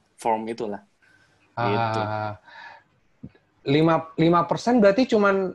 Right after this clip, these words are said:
Speaker 2: sekitar, tidak tiga ribu, berarti cuman sekitar lima belas orang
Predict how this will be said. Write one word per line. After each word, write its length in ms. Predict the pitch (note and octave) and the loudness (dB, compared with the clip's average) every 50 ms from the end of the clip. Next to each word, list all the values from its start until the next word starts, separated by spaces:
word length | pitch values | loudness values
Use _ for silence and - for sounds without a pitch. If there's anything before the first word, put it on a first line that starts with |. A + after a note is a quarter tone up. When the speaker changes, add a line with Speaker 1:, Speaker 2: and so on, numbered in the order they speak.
| - _ _ _ | -12 _ _ _
Speaker 2:
sekitar, 720 | - - - E3 - F3+ F3+ - F3+ F3 E3+ D#3+ - - - - | -18 -12 -12 -10 -6 -6 -2 0 0 0 0 -2 -6 -6 -2 0
tidak 240 | D#3 C#3+ C#3+ C#3+ C#3 | 2 2 2 2 0
tiga 240 | - C#3 D3 D3 C#3+ | -2 -2 0 2 2
ribu, 240 | D3 C#3+ E3 G3+ | 2 0 0 -2
berarti 240 | F#3+ G3 F#3+ A#3 A3+ | -2 -2 -2 -4 -4
cuman 480 | - G3+ F#3+ F#3 F3+ F3+ F3+ F3 - - | -4 -4 -2 -2 -2 -2 -4 -6 -8 -12
sekitar 400 | - - - E3+ - F3 E3+ F3 | -16 -16 -14 -8 -4 -4 -4 -4
lima 240 | F3 F3 F3 E3+ D#3+ | -4 -2 -2 -2 -2
belas 160 | E3 E3 F#3 | -2 -4 -2
orang 320 | G#3+ A3 A#3 A3+ A3+ A3 | -2 -2 0 -2 -4 -6